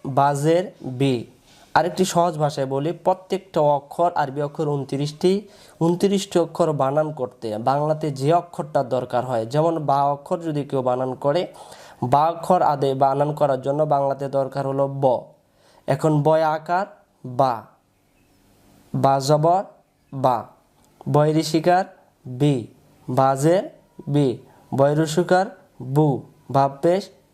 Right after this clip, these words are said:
বু। এভাবে সব অক্ষরগুলো যদি জের জবর মিলাই দেন, অর্থাৎ জবরে আকার, জেরে ঋষিকার, পেশে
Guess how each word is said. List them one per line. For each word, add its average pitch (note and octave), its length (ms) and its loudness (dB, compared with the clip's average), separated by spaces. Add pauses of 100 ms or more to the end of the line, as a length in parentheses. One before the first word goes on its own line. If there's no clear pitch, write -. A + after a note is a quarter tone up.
বু। C#3+ 340 2 (280)
এভাবে D3+ 260 0
সব G#3 300 0
অক্ষরগুলো F#3 540 0
যদি D#3 240 -2
জের D3+ 320 0
জবর C#3+ 280 2
মিলাই C3+ 300 0
দেন, F3 220 2 (320)
অর্থাৎ D3+ 360 0
জবরে D#3+ 720 -2 (300)
আকার, D3 380 0 (460)
জেরে D#3+ 540 2 (420)
ঋষিকার, D3+ 560 0 (440)
পেশে E3 500 2